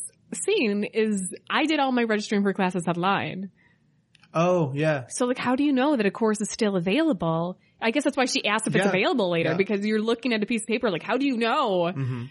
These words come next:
Speaker 1: Because, like, I don't know about you, when I registered for classes, it was, like,
Speaker 2: Yeah.
Speaker 1: a matter of seconds and something could fill
Speaker 2: Well,
Speaker 1: up.
Speaker 2: yeah, it was probably different before things were done online, where it was really a toss-up and you didn't know.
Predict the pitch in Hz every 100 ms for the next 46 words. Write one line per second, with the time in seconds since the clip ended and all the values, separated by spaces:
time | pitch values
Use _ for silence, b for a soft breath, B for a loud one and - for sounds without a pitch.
0 | - 220 240 214 - - 196 262 208 151
1 | 240 220 170 220 175 180 180 175 165 185
2 | 185 185 180 143 - - - 220 214 226
3 | 247 254 214 190 - 190 185 160 165 165
4 | 170 170 160 170 - 147 110 233 175 180
5 | 175 226 196 175 170 165 131 120 135 143
6 | 139 135 135 135 131 120 123 131 123 120
7 | 131 131 120 117 117 110 120 131 117 110
8 | 123 139 156 147 127 127 123 - 120 123
9 | 123 107 123 117 110 117 123 117 110